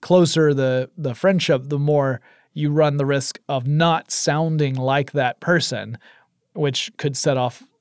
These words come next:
red flags in someone's mind. They might say, "Huh, Sue never talks to me like this in email." That would end up being an issue, but otherwise you have a much greater chance of getting a success. As always,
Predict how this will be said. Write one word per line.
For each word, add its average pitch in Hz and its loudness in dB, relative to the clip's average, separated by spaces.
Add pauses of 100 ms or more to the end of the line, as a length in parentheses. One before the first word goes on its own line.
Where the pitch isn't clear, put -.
red 135 -4
flags 135 0
in 120 -8
someone's 120 -6
mind. 117 -8
They 123 -6
might 123 -6
say, 123 -4
"Huh, 131 0 (560)
Sue 349 2
never 185 4
talks 147 0
to 143 -6
me 147 -2
like 117 -6
this 196 -2
in 120 -4
email." 110 -2 (720)
That 156 2
would 151 0
end 147 0
up 127 -4
being 127 -2
an 120 -8
issue, 131 -4
but 160 4
otherwise 151 4
you 151 4
have 143 4
a 135 0
much 135 -4 (200)
greater 135 0
chance 120 -6
of 120 -8
getting 113 -10
a 110 -12
success. 135 0 (1120)
As 202 4
always, 202 4